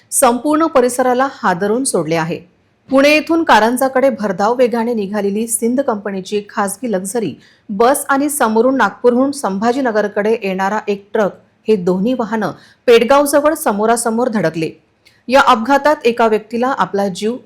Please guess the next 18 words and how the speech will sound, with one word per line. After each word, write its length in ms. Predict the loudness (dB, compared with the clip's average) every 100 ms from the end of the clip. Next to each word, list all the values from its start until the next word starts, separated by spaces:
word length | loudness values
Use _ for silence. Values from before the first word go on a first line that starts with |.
| -6
गमवावा 420 | -4 0 -2 0
लागला 260 | -2 -2 -4
असून 300 | -2 -4 -6 -10 _ _
वीस 260 | 0 0 2
प्रवासी 440 | 2 2 2 0
जखमी 300 | -2 -2 -2
झाले 220 | -2 0
आहेत. 220 | 0 0 -4 -8 _ _ _ _ _
या 120 | 2
भीषण 420 | 4 4 4 2
धडकेमागे 640 | 2 0 2 2 2 0 0
लक्झरी 360 | 0 2 0
बसचा 440 | 2 -2 -2 -2 -2
वेग 280 | 2 0 0 _
हे 60 | -4
एक 280 | 0 -2 0
प्रमुख 260 | -4 -2 -4 -2
कारण 220 | -2 -2